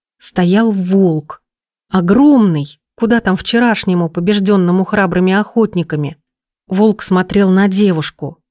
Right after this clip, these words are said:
Тёмный, совсем не похожий на тех волков, что она видела в зоопарках. Сделал шаг, слегка пригнулся. Сейчас последует прыжок. Бежать некуда. Сердце ушло в пятки.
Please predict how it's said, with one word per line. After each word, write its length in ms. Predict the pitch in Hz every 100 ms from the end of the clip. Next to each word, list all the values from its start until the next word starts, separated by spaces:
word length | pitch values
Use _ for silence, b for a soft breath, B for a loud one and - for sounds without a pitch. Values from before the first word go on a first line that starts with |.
| _ _ _
Тёмный, 720 | - - 185 220 196 165 156 _ _
совсем 400 | - 196 - 202
не 80 | 196
похожий 480 | 185 180 196 220 240
на 140 | 240
тех 260 | 233 208 -
волков, 420 | 202 220 220 190
что 200 | - 180
она 200 | 180 190
видела 320 | 208 180 170 170
в 60 |
зоопарках. 840 | 170 175 190 208 180 147 147 147 _ _ _ _ _ _
Сделал 480 | 160 160 170 165 160
шаг, 560 | - - 165 233 - _ _ _ _
слегка 480 | - 190 185 - 180
пригнулся. 920 | 190 170 165 185 240 226 - 202 190 _ _ _ _ _ _
Сейчас 380 | - - 190 -
последует 640 | 190 - 202 196 196 190
прыжок. 680 | 196 208 208 220 185 - - _ _ _ _ -
Бежать 440 | 170 180 208 202
некуда. 640 | 214 233 214 165 160 151 - _ _ _ _ _ _
Сердце 480 | - 208 190 -
ушло 300 | 196 - 208
в 120 | 196 -
пятки. 680 | 220 208 185 - 175 160